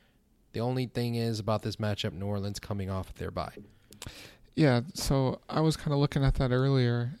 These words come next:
Speaker 2: and Flacco's been pretty good so far, but I think the Saints defense is ready to step up and be somewhat what we saw last year. I think they're better than what they've been, and that bye, maybe they got it together,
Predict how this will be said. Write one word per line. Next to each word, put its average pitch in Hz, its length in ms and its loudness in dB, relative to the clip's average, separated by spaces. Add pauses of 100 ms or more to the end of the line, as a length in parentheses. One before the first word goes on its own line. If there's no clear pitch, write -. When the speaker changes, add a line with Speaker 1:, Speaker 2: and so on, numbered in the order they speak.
Speaker 2:
and 127 340 -2
Flacco's 180 400 0
been 151 160 0
pretty 143 220 4
good 135 300 2
so 123 180 0
far, 120 300 0
but 120 300 -4 (340)
I 156 60 0
think - 400 0
the 143 100 -4
Saints 139 340 2
defense 135 480 4
is 120 120 0
ready 127 220 4
to 120 80 -4
step - 340 4
up 127 160 4 (100)
and 120 220 -2
be 123 380 2
somewhat - 640 0
what 131 120 6
we 127 100 6
saw 127 260 8
last 120 420 4
year. 131 280 4
I 139 80 2
think 135 220 0
they're 135 140 4
better 127 320 6
than 123 220 2
what 127 200 -2
they've 117 260 0
been, 120 380 2 (580)
and 120 160 0
that 120 180 0
bye, 127 400 6 (920)
maybe 120 460 6
they 143 160 6
got 143 180 6
it - 80 2
together, 156 540 2